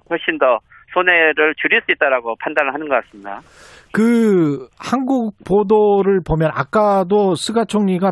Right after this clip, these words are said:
Speaker 2: 미국 그 정상이랑 미국 바이든 대통령이랑 만나고 난 다음에 이렇게, 이렇게 분량의,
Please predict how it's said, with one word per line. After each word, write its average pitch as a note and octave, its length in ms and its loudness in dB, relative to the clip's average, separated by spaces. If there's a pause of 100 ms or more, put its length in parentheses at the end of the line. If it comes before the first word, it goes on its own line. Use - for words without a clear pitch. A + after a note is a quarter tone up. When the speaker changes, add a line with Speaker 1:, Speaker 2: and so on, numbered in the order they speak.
Speaker 2:
미국 F3+ 440 0 (120)
그 D3 420 0
정상이랑 C#3+ 720 -2
미국 D#3+ 220 -2
바이든 D3+ 340 -2
대통령이랑 D3 500 -2
만나고 B2 320 -2
난 B2+ 180 -2
다음에 A#2 340 -2
이렇게, D#3 1160 -2
이렇게 D3+ 840 0
분량의, D3+ 720 0